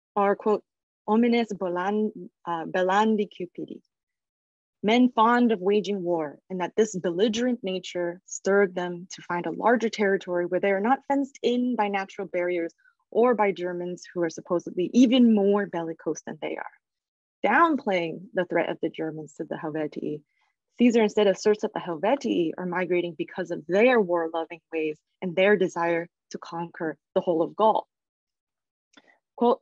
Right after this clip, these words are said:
"It was reported to Caesar that the Helvetii intended to make the journey through the land of the Sequani and the Aedui into the frontiers of the Santones,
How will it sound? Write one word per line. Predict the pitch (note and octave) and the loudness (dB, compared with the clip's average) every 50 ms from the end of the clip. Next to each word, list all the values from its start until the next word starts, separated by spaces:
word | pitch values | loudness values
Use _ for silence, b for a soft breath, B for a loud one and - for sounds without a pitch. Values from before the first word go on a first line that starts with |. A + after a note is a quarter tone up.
| - - | 0 0
"It | B3+ B3 | 2 4
was | A#3+ C4 C4 B3 A3 - _ _ _ _ _ _ _ - | 6 4 4 4 2 -2 _ _ _ _ _ _ _ -6
reported | - G#3+ A#3+ - - C4+ C#4+ C#4 B3+ - | 0 0 0 2 4 2 2 2 0 -2
to | A#3+ G#3+ | -6 -10
Caesar | - - C#4 C#4+ D4+ B3+ G#3 G3+ F3+ F3+ F3+ | -8 -4 -2 -2 -2 0 0 -2 -2 -2 -2
that | F3+ - - | -6 -8 -10
the | F3 | -10
Helvetii | E3+ F#3+ F#3 E3+ - A3+ - - - G3+ G#3+ G#3+ | -8 -8 -4 -4 -4 -4 -4 -6 -6 -2 -2 0
intended | F#3 F#3+ - - A3+ B3+ B3 A#3+ F#3 - | -2 -2 -4 0 2 4 4 2 0 -2
to | - | -4
make | G#3+ G#3 G3 - | -4 -4 -2 -2
the | G3+ | -4
journey | E3+ E3+ F#3 G3 G3+ G3+ F#3+ | -4 -2 -4 -2 -2 -2 -4
through | - F#3+ G#3 G#3+ | -2 -2 -2 0
the | F#3+ A3 G3 | 0 -2 -4
land | F#3 F#3 F#3 F#3+ G3 G3 F#3+ | -2 -4 -4 -4 -4 -6 -6
of | - - - | -10 -10 -12
the | F3+ | -14
Sequani | - - F3 _ - - E3+ E3+ E3+ E3 E3 - | -14 -14 -18 _ -10 -8 -8 -8 -8 -12 -16 -20
and | - E3+ | -16 -10
the | E3 - - E3 | -8 -8 -8 -6
Aedui | D#3+ D#3 - - _ D3 - _ _ _ _ - - | -10 -10 -10 -14 _ -20 -20 _ _ _ _ -6 -4
into | G3 - A3 | 0 2 2
the | G#3 F#3+ | 2 2
frontiers | F3+ - G3+ F#3+ F3+ - - B3+ B3+ B3+ B3 G#3+ | 2 0 -4 -4 -2 2 4 6 6 6 6 6
of | A3 G3 | 4 2
the | F3+ F3+ | 2 -2
Santones, | - - F3 E3+ - - E3+ E3 D3+ D3 D3+ | -4 -4 -10 -10 -10 -12 -14 -14 -14 -16 -18